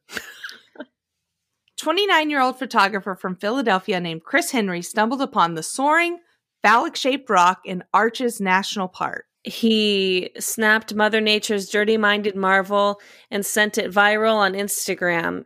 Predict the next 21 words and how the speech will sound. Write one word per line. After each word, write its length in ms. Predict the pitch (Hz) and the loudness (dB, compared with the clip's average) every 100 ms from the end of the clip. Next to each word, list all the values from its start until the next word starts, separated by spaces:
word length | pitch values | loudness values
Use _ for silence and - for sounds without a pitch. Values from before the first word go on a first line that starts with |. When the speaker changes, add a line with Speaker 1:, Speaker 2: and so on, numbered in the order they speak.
| _ _ | _ _
Speaker 2:
He 260 | - 226 | -4 0
was 280 | 214 202 - - - - | 2 0 -2 -10 -20 -2
taking 440 | 240 233 240 226 _ - | 0 2 0 -2 _ -4
kind 200 | 240 233 | 2 2
of, 140 | 196 | 4
like, 240 | 185 170 | 2 2
the 160 | - 175 | 0 0
same 420 | - 196 190 190 | 2 2 2 0
pictures 720 | 180 196 - 196 185 185 180 - | -2 -2 0 2 4 4 2 -2
that 160 | 165 | -2
people 340 | 208 185 175 165 | -2 -2 -2 0
take 440 | - 175 170 - - - _ _ _ | 2 0 0 -10 -20 -20 _ _ _
with, 180 | 190 190 | -2 2
like, 200 | 185 175 | 0 2
the 100 | 180 | 2
Leaning 320 | 175 180 180 | 4 2 0
Tower 340 | - 170 160 156 | 0 0 2 0
of 160 | - | -4
Pisa 480 | - 170 156 135 - | -4 -4 -2 -2 -2
and 160 | - 175 | -4 -8
stuff. 680 | - 185 - 226 - - | -4 -4 0 -2 -2 -12